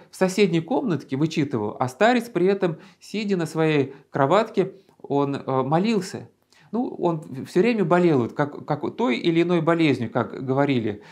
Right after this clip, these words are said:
знавшие его люди, но при этом он всегда был весел, радостен.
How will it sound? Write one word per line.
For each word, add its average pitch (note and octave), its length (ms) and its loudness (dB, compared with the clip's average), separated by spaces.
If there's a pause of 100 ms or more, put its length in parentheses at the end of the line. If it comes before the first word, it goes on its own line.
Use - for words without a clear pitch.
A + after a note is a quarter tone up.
(120)
знавшие B2+ 480 0
его A2 160 -2
люди, F#3 460 -2 (220)
но D#3 120 0
при G3+ 160 0
этом A#3+ 300 0 (140)
он F#3+ 100 -2
всегда G3 340 2
был F#3 220 4
весел, A3 520 -4 (140)
радостен. F#3+ 640 0